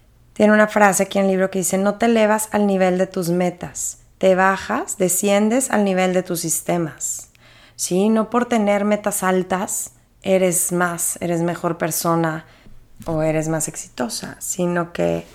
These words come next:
pues, te terminas quedando al nivel de tus sistemas. Entonces, es el compromiso con el proceso lo que determina tu progreso.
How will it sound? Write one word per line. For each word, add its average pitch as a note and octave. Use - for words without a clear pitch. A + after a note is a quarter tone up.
pues, E3+
te E3
terminas F#3
quedando E3+
al E3
nivel D3+
de D3+
tus D3+
sistemas. -
Entonces, A3+
es G#3
el G#3+
compromiso F#3+
con F3+
el E3+
proceso G#3+
lo B3+
que F#3
determina F#3
tu E3+
progreso. D3